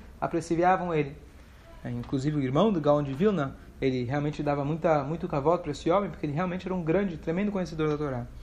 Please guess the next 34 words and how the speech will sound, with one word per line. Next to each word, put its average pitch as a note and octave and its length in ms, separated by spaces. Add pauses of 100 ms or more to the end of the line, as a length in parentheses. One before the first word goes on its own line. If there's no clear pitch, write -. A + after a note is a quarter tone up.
(360)
E D#3 160
ele A3+ 200
começou D#3+ 380
a G3 40
introduzir E3 340
nas G3 200
escolas A3+ 480
justamente G3 720 (240)
essas F#3 320
ideias D#3+ 480
de C3 240 (300)
que C#3+ 120
por D3 200
que G3 100
que F3+ 100
não E3+ 80
se - 100
estuda E3 260
o D3 40
Tanakh, C3+ 440
tem D#3+ 100
que - 80
se D3 80
conhecer D3 320
bem D#3 180
a C#3 40
história D3 360
judaica, B2 480
eles D3+ 140
faziam, C#3 300
davam C#3+ 300
aulas C3+ 180
a C3 40
respeito, C#3 520